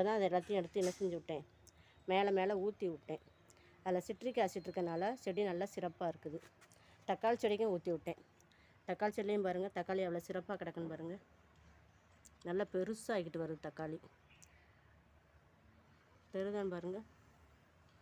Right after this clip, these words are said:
தக்காளி நல்லா பெருசாகி நான் பழுத்த பிறகு என்ன செய்யணும், பிடுங்கணும். அதே மாதிரி மிளகாய் செடிக்கும் இது வரும். மிளகாய் செடியிலையும் மேல மேல இந்த இடத்துலலாம், இந்த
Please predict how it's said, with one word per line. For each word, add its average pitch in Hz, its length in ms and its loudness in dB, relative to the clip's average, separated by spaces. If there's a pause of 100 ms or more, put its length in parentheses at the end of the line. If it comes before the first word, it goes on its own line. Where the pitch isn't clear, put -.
(800)
தக்காளி 196 320 0
நல்லா 190 240 2
பெருசாகி 202 500 0
நான் 180 140 0
பழுத்த 196 320 0
பிறகு 196 200 -2
என்ன 180 160 0
செய்யணும், 185 340 -2
பிடுங்கணும். 160 440 -4 (840)
அதே 185 180 2
மாதிரி 226 220 4
மிளகாய் 214 360 4
செடிக்கும் 202 340 2
இது 175 120 0
வரும். 160 240 -2 (800)
மிளகாய் 202 300 4
செடியிலையும் 202 320 2
மேல 185 260 6
மேல 185 220 4
இந்த 175 140 2
இடத்துலலாம், 180 440 0 (640)
இந்த 175 120 2